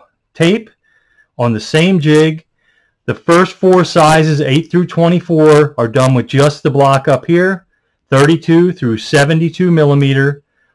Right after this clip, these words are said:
are used with the adjustable block down here. So when you go to do your splice,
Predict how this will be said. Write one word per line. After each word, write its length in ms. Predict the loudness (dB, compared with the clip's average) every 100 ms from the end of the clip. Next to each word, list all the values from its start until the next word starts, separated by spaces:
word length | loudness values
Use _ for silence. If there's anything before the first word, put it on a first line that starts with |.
| _ _
are 240 | -2 0 0
used 580 | 0 2 2 2 -2 -10 -4
with 160 | -2
the 100 | 0
adjustable 560 | 0 0 0 -2 -4 -4
block 400 | 0 0 -2 -4
down 260 | -4 -2 -2
here. 340 | -4 -6 -14 _ _ _ _ _ _ _
So 160 | -6 -2
when 220 | 0 2
you 100 | 2
go 220 | 2 2
to 80 | 2
do 140 | 0
your 480 | 0 2 2 0 -8 _ _ _ _ _
splice, 760 | -20 -6 0 2 2 0 -8